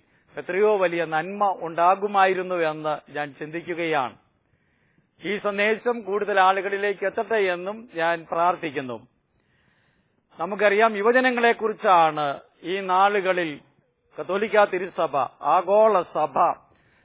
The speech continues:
ശക്തമായി ചിന്തിച്ചുകൊണ്ടിരിക്കുന്നത്, ചിന്തിക്കാൻ പോകുന്നതും. രണ്ടായിരത്തി പതിനെട്ടിലാണ്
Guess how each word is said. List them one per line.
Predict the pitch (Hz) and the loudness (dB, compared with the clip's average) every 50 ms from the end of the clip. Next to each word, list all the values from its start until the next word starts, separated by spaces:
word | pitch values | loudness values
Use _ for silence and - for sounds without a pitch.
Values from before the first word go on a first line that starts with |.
| _ _ - | _ _ -2
ശക്തമായി | 208 196 180 175 _ _ _ - - 285 277 240 208 190 185 190 | -2 -2 -2 -2 _ _ _ 4 8 8 8 8 6 2 2 2
ചിന്തിച്ചുകൊണ്ടിരിക്കുന്നത്, | 185 - - 165 156 156 147 - 165 160 156 151 143 143 135 135 131 120 - 135 123 127 113 117 120 117 _ _ - | 0 -4 -10 -10 -10 -10 -10 -8 -6 -6 -6 -4 -4 -6 -8 -8 -10 -10 -10 -10 -10 -10 -12 -12 -14 -16 _ _ -12
ചിന്തിക്കാൻ | 170 165 165 170 156 185 175 160 | -12 -8 -8 -4 -2 -2 -2 -2
പോകുന്നതും. | 139 143 180 214 240 208 247 226 208 185 143 131 104 - _ _ _ _ _ _ _ _ _ _ _ - | -2 0 2 2 4 4 2 -2 -2 -4 -6 -8 -12 -14 _ _ _ _ _ _ _ _ _ _ _ -8
രണ്ടായിരത്തി | 175 185 208 226 233 240 247 262 277 277 285 208 254 - - | -4 -4 -2 2 4 6 6 6 4 2 -4 -6 -6 -4 -2
പതിനെട്ടിലാണ് | 226 220 226 240 254 214 247 226 214 196 190 190 185 190 214 220 | -2 0 0 -2 -4 -4 -2 0 0 2 2 0 -2 -4 -6 -8